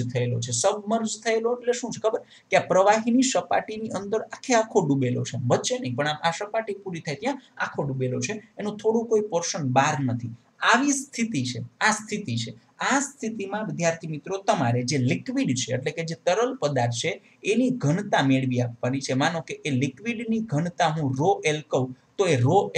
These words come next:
L મેળવી આપવાના છે. હવે જો તમે આ પદાર્થ આની અંદર ડૂબી ગયેલો છે, આમ generally આખે આખો પદાર્થ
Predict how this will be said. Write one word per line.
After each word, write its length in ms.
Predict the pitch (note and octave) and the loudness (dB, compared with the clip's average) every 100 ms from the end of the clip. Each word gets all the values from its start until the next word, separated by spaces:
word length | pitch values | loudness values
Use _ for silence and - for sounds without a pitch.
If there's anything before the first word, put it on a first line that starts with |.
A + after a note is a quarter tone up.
| D#3+ | 2
L 20 | B2 | 4
મેળવી 300 | B2 B2 A#2 A2 | 2 2 2 0
આપવાના 460 | A2 A#2 A2+ A#2+ A#2 | -2 -4 -2 0 -2
છે. 80 | A2+ _ _ _ _ | -8 _ _ _ _
હવે 180 | D#3+ F3 | 0 2
જો 160 | - A2+ A#2 _ _ - | 0 -6 -12 _ _ -2
તમે 200 | E3 E3+ E3 - | -2 -2 -6 -4
આ 120 | D#3 | -4
પદાર્થ 380 | D#3 D#3+ E3+ E3 - | -2 2 2 2 -6
આની 200 | D3 D#3 D#3 | -4 -4 -4
અંદર 180 | D#3+ D#3 | -4 -2
ડૂબી 300 | D3+ F3 G#3 | 0 0 0
ગયેલો 400 | D3+ C3+ B2+ C#3 C#3+ | 2 2 2 0 0
છે, 80 | C3+ | -2
આમ 120 | B2 | 0
generally 320 | B2+ C3+ C#3 C3+ | 0 0 0 0
આખે 200 | C#3 - | 0 -2
આખો 220 | D3 - | -2 -4
પદાર્થ 380 | C3+ C#3 C#3+ C#3 | -4 0 0 -4